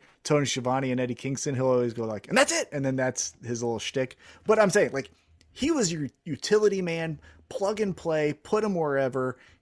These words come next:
Great feuds, great tag with Jon Moxley, which gave new life to a Jon Moxley babyface run. Again, I thought, for me,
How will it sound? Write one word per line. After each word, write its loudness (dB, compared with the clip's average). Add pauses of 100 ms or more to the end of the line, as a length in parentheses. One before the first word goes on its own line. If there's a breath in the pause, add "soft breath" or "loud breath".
(140)
Great 2
feuds, -2 (260 soft breath)
great 4 (580)
tag 0 (360 soft breath)
with 2
Jon -2
Moxley, -2
which 0
gave 4
new 2
life 0
to -2
a 0
Jon 0
Moxley -2
babyface -2
run. -4
Again, -6 (460)
I -2
thought, 2 (100)
for -8
me, -2